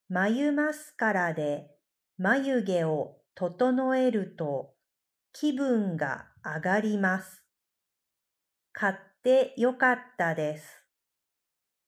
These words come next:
秋の洋服や靴も欲しいですが、今は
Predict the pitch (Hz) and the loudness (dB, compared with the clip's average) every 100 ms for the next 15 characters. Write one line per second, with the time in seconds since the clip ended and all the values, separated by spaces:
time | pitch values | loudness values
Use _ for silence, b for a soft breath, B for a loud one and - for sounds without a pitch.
0 | _ _ _ _ _ _ _ - 262 311 | _ _ _ _ _ _ _ 2 2 2
1 | - 311 247 196 165 156 180 208 226 220 | -2 -2 0 2 0 2 2 2 0 -4
2 | - - 226 214 208 208 - _ _ _ | -16 -6 -2 0 2 0 -4 _ _ _
3 | _ _ - 226 214 - 302 247 208 180 | _ _ -6 -4 -4 -4 -2 2 2 0
4 | - - 190 180 - 233 233 202 175 170 | -4 -4 -4 -4 -6 -2 -2 0 -2 -2
5 | - 165 156 147 143 - _ _ _ _ | -6 -6 -4 -4 -4 -10 _ _ _ _
6 | _ _ _ - 240 240 226 180 151 139 | _ _ _ -6 0 4 4 2 0 -4
7 | - | -10